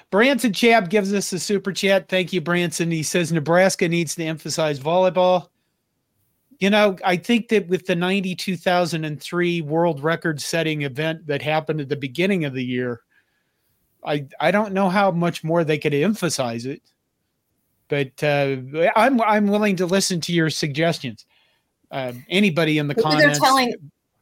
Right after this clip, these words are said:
Speaker 2: maybe he's telling us we need to emphasize it more.
Speaker 1: Well,
Speaker 2: Coordination.
Speaker 1: that's one reason,
Speaker 2: Volleyball.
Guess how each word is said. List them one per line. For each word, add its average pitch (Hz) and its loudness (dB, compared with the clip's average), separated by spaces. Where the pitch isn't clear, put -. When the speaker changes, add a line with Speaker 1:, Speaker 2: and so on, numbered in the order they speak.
Speaker 2:
maybe 240 2
he's 285 6
telling 220 2
us 320 4
we 214 2
need 180 2
to 175 0
emphasize 170 -4
it 143 -8
more. 151 -6
Speaker 1:
Well, 208 4
Speaker 2:
Coordination. 262 2
Speaker 1:
that's 240 4
one 226 4
reason, 214 4
Speaker 2:
Volleyball. 180 2